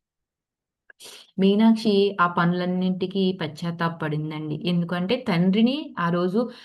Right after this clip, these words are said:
"మీరు ఈ పని చేయడం ఏంటి?" అని అడగటమే తప్పు, ప్రశ్నించడం రెండో తప్పు,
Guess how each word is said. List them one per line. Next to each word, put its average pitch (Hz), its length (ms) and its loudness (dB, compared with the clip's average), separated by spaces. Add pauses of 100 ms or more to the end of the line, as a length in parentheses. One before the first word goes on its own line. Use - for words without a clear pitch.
(160)
"మీరు 202 180 6
ఈ 226 160 4
పని 220 180 2
చేయడం 190 420 2
ఏంటి?" 190 180 0
అని 175 120 -4
అడగటమే 170 560 -2
తప్పు, 147 240 -6
ప్రశ్నించడం 170 720 0
రెండో 165 300 0
తప్పు, 151 380 -8